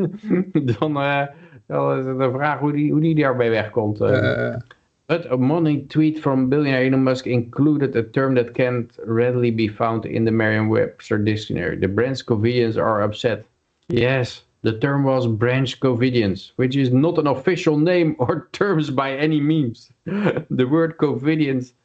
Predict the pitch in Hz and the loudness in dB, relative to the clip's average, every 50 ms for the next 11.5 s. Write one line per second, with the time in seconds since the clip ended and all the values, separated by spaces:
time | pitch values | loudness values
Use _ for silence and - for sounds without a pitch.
0 | _ _ _ - 185 185 175 160 - - 151 147 151 151 135 120 - - - - | _ _ _ -2 0 0 0 0 0 0 0 2 2 2 2 0 -2 -4 -6 -4
1 | - 202 202 196 180 151 131 147 - _ - 196 190 180 165 151 151 151 151 156 | 0 0 2 2 2 0 0 -4 -6 _ -2 0 2 2 2 2 4 4 4 2
2 | 170 170 175 170 160 143 147 143 139 - - - - 202 196 190 180 170 185 185 | 2 2 0 -2 -2 -2 -2 -4 -4 -6 -6 -2 0 0 2 2 2 2 2 2
3 | 180 180 165 175 175 160 151 156 156 - 190 190 196 190 180 165 139 110 - - | 2 0 0 0 0 0 0 -2 -4 0 2 2 2 2 2 2 0 0 -2 -8
4 | _ _ _ _ _ - - 190 196 185 175 160 165 - 135 127 - - 180 170 | _ _ _ _ _ -2 0 0 2 2 0 0 0 -2 -4 -2 -2 0 0 0
5 | 160 156 - - 160 160 165 170 170 160 160 156 156 151 151 147 151 - 202 175 | 0 0 0 -2 -2 0 2 0 2 2 2 2 2 2 0 0 0 0 2 2
6 | 156 147 139 139 139 147 160 180 196 180 147 139 127 - - 220 175 156 - 143 | 4 4 4 4 4 4 2 2 2 2 2 0 0 -2 -2 -2 -2 -2 -2 -2
7 | 135 139 139 123 - 233 233 196 147 - - - _ _ _ - 156 156 156 151 | 0 0 -2 -2 0 2 2 2 0 -2 -4 -12 _ _ _ 0 2 2 2 2
8 | 165 165 165 190 220 190 165 147 - - 226 208 190 196 - 175 202 185 160 147 | 2 4 4 4 2 2 0 -2 0 0 2 2 2 2 2 0 0 2 2 0
9 | 123 - - - 247 202 - - - 208 185 170 170 - 233 208 175 - - 220 | -2 -2 0 0 0 0 -2 -2 0 0 0 0 0 -2 -2 -4 -4 -2 -2 0
10 | 196 190 190 175 185 208 226 220 202 180 175 185 233 214 196 196 185 190 202 196 | 2 2 2 2 2 2 2 2 2 2 0 0 0 0 0 0 2 2 2 2
11 | 196 190 196 220 285 269 226 156 - | 2 2 2 2 2 2 2 0 -4